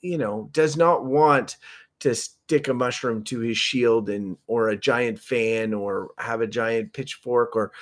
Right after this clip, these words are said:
shoot himself in a rocket so he can skip a whole dungeon or whatever. Like, I, I just, I just want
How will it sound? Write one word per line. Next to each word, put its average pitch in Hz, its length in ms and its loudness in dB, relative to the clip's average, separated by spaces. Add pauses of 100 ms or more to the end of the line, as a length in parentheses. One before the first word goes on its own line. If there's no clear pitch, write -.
(220)
shoot - 280 2
himself 135 440 2
in 131 100 2
a 110 40 6
rocket 117 540 0
so 120 140 -4
he 113 120 -4
can 107 180 -10
skip - 340 -8
a 110 40 -2
whole 110 220 -4
dungeon 110 600 -2
or 104 100 -4
whatever. 113 400 0
Like, 107 300 -2
I, 135 240 4
I 156 60 4
just, 165 300 -2 (520)
I 143 120 6
just 147 300 -2
want 135 320 4